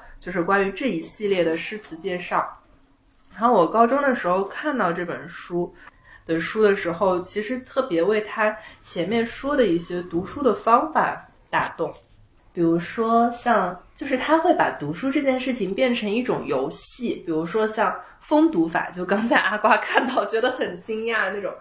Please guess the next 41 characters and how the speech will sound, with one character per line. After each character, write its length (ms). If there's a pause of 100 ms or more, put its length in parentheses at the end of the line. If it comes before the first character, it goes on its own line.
(300)
风 200
吹 200
两 280
页， 260 (100)
风 220
吹 200
哪 180
页 200
读 220
哪 200
页。 420
就 240 (240)
他 140
的 100
介 160
绍 180
是 60
说， 240
一 120
册 280
在 220
旁 320
随 200
手 240
翻 220
弄， 260
风 160
吹 160
哪 160
页 160
读 140
哪 240
页， 200 (340)
就 120
像 220
阮 180
步 140
兵 200
那 100
样 200
说， 380